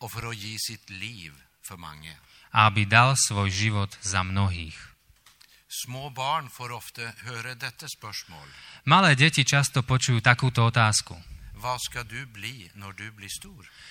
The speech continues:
Speaker 2: Čím budeš, keď budeš veľký?
Speaker 1: Underförstått, du är ju ingenting nå.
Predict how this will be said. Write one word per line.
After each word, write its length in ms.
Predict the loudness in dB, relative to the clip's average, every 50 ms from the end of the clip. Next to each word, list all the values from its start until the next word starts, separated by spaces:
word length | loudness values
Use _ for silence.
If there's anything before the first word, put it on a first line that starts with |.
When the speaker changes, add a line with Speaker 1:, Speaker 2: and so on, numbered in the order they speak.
| -20 -20 _ 4
Speaker 2:
Čím 240 | 6 6 6 6 6
budeš, 300 | 4 4 6 6 4 4
keď 160 | 4 2 2
budeš 320 | 4 4 4 6 6 4 6
veľký? 680 | 4 4 4 2 0 -4 -8 -10 -8 -10 -10 -10 -10 -12 -14 -18 -20 -20 -20 _ _ _ _ _ _ _ _ _
Speaker 1:
Underförstått, 840 | -12 -12 -12 -10 -12 -10 -10 -8 -8 -8 -8 -10 -10 -12 -14 -18 -20 -16
du 160 | -14 -10 -8
är 240 | -4 -4 -2 -2 -4
ju 260 | -6 -8 -12 -14 -12 -10
ingenting 720 | -10 -10 -10 -10 -12 -12 -12 -12 -12 -12 -12 -12 -12 -14
nå. 240 | -14 -14 -16 -18